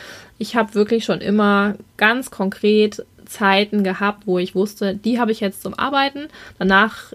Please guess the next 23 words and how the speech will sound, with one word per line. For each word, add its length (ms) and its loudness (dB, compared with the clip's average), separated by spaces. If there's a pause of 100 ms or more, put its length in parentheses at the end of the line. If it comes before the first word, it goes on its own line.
(100)
ist 200 -8
das 140 -6
Kind 280 -4
da 260 2
oder 180 0
sind 200 -4
jetzt 220 -4
die 40 -6
Kinder 320 -2
da 280 2
und 180 -4
dann 140 -6 (120)
war's 220 -6
das 140 -6
einfach. 500 -10 (100)
Dann 300 -4
habe 140 -6
ich 80 -8
da, 480 -4 (180)
ich, 220 -14 (380)
es 80 -2
ist, 280 0
manchmal 520 2